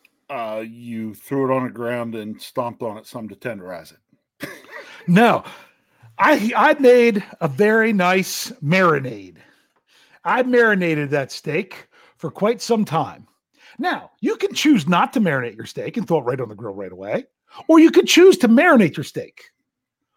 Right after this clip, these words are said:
Speaker 2: But once you make the choice to marinate your steak, you know what you don't do?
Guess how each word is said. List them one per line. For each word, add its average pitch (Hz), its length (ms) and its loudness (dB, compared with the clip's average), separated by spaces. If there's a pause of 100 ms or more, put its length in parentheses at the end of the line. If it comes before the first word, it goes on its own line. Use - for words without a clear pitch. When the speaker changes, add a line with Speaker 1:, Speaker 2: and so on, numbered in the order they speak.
(260)
Speaker 2:
But 240 160 2
once 311 240 2
you 339 100 6
make 269 220 4
the 208 80 -4
choice 214 340 0
to 180 100 -2
marinate 233 500 2
your 226 80 -8
steak, 247 380 -2
you 160 100 -4
know 196 80 -2
what 269 160 -4
you 240 80 -4
don't 233 220 -2
do? 247 360 -4